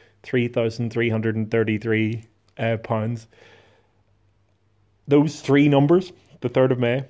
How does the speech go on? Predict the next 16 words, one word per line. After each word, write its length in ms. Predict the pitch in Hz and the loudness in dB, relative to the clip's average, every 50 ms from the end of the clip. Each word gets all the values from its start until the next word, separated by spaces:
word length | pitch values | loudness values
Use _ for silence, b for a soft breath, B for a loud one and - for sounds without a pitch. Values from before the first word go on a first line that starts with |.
| _ _ | _ _
three 180 | - - 135 127 | -6 -4 -2 -2
thousand 360 | 123 127 120 117 - 127 120 | 0 0 -2 -2 -2 -4 -2
three 160 | - 123 123 | 0 0 -2
hundred 220 | 120 123 120 120 | 0 -2 -2 -4
and 100 | 120 113 | -4 -2
thirty-three, 580 | 117 117 117 117 113 110 120 117 127 135 135 135 - - - - | -2 -2 0 0 -2 0 0 -2 -2 -2 -4 -8 -14 -20 -16 -12
and 500 | - 120 120 117 113 117 117 117 113 110 | -10 -8 -8 -8 -8 -8 -10 -10 -10 -12
the 440 | 117 127 123 123 120 120 120 123 - - _ _ - | -12 -10 -8 -6 -6 -6 -6 -8 -10 -12 _ _ -8
three 200 | - - 127 120 | -4 -2 0 0
hundred 280 | 120 127 123 123 123 | 0 -2 -4 -4 -4
and 180 | 120 123 110 - _ _ - | -6 -6 -8 -10 _ _ -4
thirty-three 640 | 131 127 123 123 117 113 - - 127 123 120 120 - - | -2 -2 0 -2 -4 -6 -4 -4 -4 -2 -2 -4 -4 0
R 140 | 135 127 127 | 0 2 2
O 80 | 127 123 | 2 0
I 80 | 123 | 0
S. 340 | 123 135 165 185 - - - | -2 -2 -4 -6 -8 -14 -20